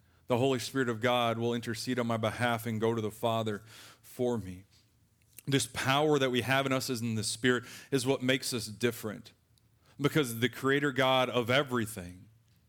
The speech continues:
is alive in me and alive in us as the church. Read a couple verses for you, uh, from the book of Acts.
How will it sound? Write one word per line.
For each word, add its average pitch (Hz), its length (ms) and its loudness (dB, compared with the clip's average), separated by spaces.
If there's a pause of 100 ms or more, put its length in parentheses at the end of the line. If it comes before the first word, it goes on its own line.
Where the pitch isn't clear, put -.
(380)
is 135 140 2
alive 131 680 4
in 117 220 0
me 131 160 4
and 127 80 2
alive 127 640 4 (260)
in 120 200 0
us 120 520 0 (400)
as 110 200 -2
the 104 60 -6
church. 110 680 -2 (1080)
Read 143 200 4
a 139 40 4
couple 135 360 -2
verses 117 400 -2
for 120 260 -2
you, 104 260 -2 (440)
uh, - 80 -20 (520)
from 139 200 -4
the 123 60 0
book 123 180 -2
of 104 100 -2
Acts. - 640 -2